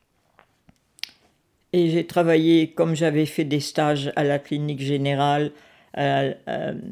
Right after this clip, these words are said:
à la clinique, euh, rue Amblard, j'avais, euh, c'était au moment des congés, les directrices ou les directeurs m'ont dit, « Ben écoutez,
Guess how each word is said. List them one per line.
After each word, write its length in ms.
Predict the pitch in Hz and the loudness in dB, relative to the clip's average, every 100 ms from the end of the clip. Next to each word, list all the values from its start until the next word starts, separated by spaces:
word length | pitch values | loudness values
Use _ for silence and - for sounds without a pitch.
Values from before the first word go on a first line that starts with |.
| - _ _ | -14 _ _
à 200 | - 147 | -8 -4
la 320 | 143 139 131 131 | -4 -4 -4 -6
clinique, 600 | - 160 156 165 151 156 | -6 -4 -2 -4 -4 -2
euh, 500 | 139 135 131 131 131 | 0 0 -2 -4 -6
rue 240 | 135 156 | -2 0
Amblard, 680 | 147 143 147 165 185 - - - - - - - - - _ - | 0 0 2 4 2 -2 -12 -20 -20 -20 -20 -20 -18 -20 _ -14
j'avais, 460 | 139 156 151 147 143 - - - - | -6 -2 0 0 -2 -8 -14 -12 -6
euh, 580 | 160 151 160 160 156 151 - - _ | -4 -2 -2 -4 -8 -12 -14 -20 _
c'était 320 | - - 139 151 | -8 -8 -2 -2
au 60 | |
moment 260 | 151 156 165 | 0 0 0
des 200 | 147 139 | 0 -2
congés, 600 | 139 143 160 214 214 - - _ _ - | -2 -2 4 4 4 -2 -20 _ _ -6
les 200 | 147 147 | -4 -2
directrices 720 | 143 147 139 143 185 180 - | 0 0 0 0 0 0 0
ou 120 | 143 | -4
les 260 | 135 135 131 | -2 -2 -4
directeurs 580 | 123 135 131 135 190 170 | -4 -2 -4 0 0 2
m'ont 180 | 143 | -2
dit, « 260 | 135 160 185 | -2 0 0
Ben 120 | 139 | 0
écoutez, 500 | 139 151 - 165 151 | -4 -8 -2 -2 -2